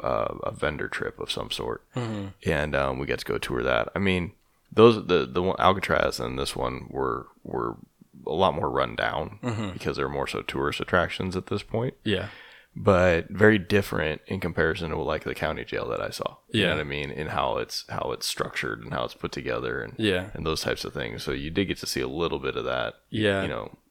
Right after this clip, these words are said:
Speaker 2: The
Speaker 1: evolvement.
Speaker 2: So I was thinking, I was trying to wrap my brain around how it would feel going into jail, um, and trying to make some connection in my mind. Uh,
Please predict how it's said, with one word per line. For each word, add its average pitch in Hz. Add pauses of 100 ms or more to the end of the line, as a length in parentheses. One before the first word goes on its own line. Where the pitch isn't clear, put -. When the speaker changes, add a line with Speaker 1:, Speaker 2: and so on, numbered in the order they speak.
(120)
Speaker 2:
The 90
Speaker 1:
evolvement. 87 (240)
Speaker 2:
So 123
I 117
was 135
thinking, 139
I - (520)
was -
trying 190
to 165
wrap 117
my 107
brain 98
around 92
how 104
it 98
would 98
feel 95 (260)
going 95
into 92
jail, 92 (520)
um, 92
and 90
trying 131
to 110
make 104
some 95
connection 95
in 92
my 92
mind. 95 (580)
Uh, 98